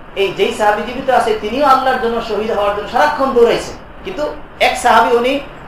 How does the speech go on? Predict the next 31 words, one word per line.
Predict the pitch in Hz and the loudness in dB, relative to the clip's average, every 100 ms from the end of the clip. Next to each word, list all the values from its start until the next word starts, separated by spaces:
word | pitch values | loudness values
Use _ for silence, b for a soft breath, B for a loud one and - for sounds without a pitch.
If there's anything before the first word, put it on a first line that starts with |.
| - 185 | -6 0
আগে | 233 | 2
ভাগে | 254 233 | 4 4
আল্লাহ | 233 233 | 4 2
তাআলা | 233 233 | 2 2
ওনাকে | 214 214 | 0 0
জান্নাত | 214 214 202 | 0 0 -2
দিয়ে | 220 233 | 0 0
ফেলছেন, | 214 190 262 269 - - - | 0 -2 -4 -4 -12 -16 -10
এই | 185 | -6
জন্য | 220 220 | -4 -2
তুলনামূলক | 254 285 277 277 - | 0 0 2 0 0
কষ্ট | 208 - 240 | -4 0 2
উনি | 233 | 2
কম | 214 247 277 | 4 0 2
পাইছেন, | 269 208 175 | 2 0 -4
দুনিয়ার | 185 226 240 170 | -2 2 2 0
কষ্টটা। | - 139 120 104 - 175 | -4 -8 -10 -12 -8 -4
আর | |
আরেকজন | 180 214 220 269 | 0 0 0 -2
সাহাবী | 247 254 254 - | 0 0 0 -4
তিনিও | 233 302 | -4 -2
সারাক্ষণ | 294 269 269 247 | -2 -2 -2 -4
শাহাদাতের | 240 226 214 214 208 | 0 0 0 -4 -6
জন্য | 214 | -4
দৌড়াইতেছেন। | 208 214 196 165 117 - - - | 0 2 0 -2 -6 -12 -16 -8
তাহলে | 165 175 | -6 -6
শাহাদাতের | - 175 - - 233 | -4 -2 0 0 0
জন্য | 240 247 | 0 0
পাগল | 233 - 247 - | 2 2 2 2
পারা | 240 | 4
হওয়া, | 196 175 160 139 | 4 4 4 2